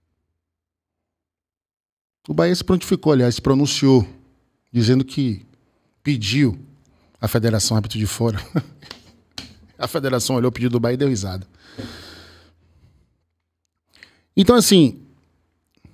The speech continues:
foi só por isso que o Vitória foi campeão? Não. Acho que o Vitória mereceu ser campeão.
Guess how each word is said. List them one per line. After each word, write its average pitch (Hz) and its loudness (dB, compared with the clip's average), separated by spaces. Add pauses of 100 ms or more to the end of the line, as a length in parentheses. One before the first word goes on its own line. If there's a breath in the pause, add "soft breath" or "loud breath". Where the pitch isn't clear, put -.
(720)
foi 160 4
só 180 4
por 147 -2
isso 135 2
que - -4
o 127 -2
Vitória 117 0
foi - -8
campeão? 120 0
Não. 101 -2 (460)
Acho 190 0
que 180 -2
o - 0
Vitória 160 0
mereceu 147 0
ser - -4
campeão. 87 -6